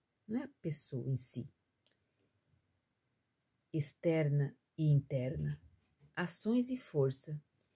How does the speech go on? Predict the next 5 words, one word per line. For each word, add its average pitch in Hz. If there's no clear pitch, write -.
que 220
vêm 190
de 226
fora 262
para 190